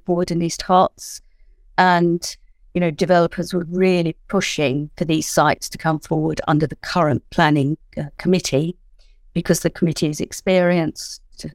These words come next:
it, and it reaches balanced decisions. Um, but I, you know, what I've said is obviously anyone who's going to come into,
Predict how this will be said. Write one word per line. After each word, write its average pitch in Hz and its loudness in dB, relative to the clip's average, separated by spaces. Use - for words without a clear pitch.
it, - -8
and 147 0
it 127 -4
reaches 165 -2
balanced 170 0
decisions. 160 -2
Um, 165 2
but 170 4
I, 175 4
you 190 4
know, 151 4
what 160 4
I've 151 4
said 170 2
is 156 0
obviously 165 2
anyone 165 0
who's 151 -4
going 156 2
to - -10
come 160 0
into, 160 0